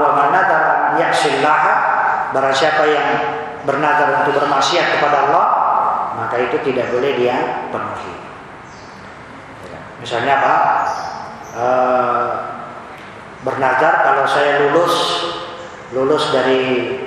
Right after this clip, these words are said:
ujian, nah, saya akan menyembelih kambing." Nah, ini kita katakan bernazar yang seperti ini adalah apa? Ini termasuk makruh,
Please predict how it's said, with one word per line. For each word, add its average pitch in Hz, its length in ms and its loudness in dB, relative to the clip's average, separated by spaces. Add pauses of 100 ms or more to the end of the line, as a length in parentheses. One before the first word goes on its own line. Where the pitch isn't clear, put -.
ujian, 135 380 4 (680)
nah, 147 240 0
saya 135 460 2
akan 135 200 4
menyembelih 131 640 2
kambing." 117 400 -2 (120)
Nah, - 360 -10 (100)
ini 143 120 0 (680)
kita 135 240 0
katakan - 440 2
bernazar 156 400 2
yang 139 200 4
seperti - 440 -2
ini 165 120 0
adalah 143 300 2
apa? 127 140 4 (260)
Ini 147 100 -2
termasuk 131 400 0
makruh, - 800 0